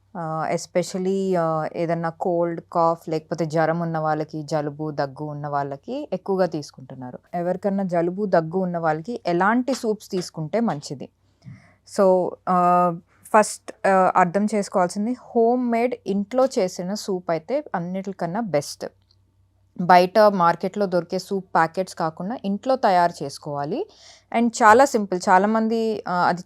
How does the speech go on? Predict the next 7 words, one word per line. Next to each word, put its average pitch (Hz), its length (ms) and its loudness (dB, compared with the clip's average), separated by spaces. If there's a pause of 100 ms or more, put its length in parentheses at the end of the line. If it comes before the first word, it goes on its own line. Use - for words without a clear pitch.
చాలా 190 240 6
కష్టము, 185 640 -2
అసలు 170 300 -2 (120)
చేయలేము 180 500 2
అని 180 120 0
అనుకుంటారు, 160 540 -2
కానీ 165 360 -8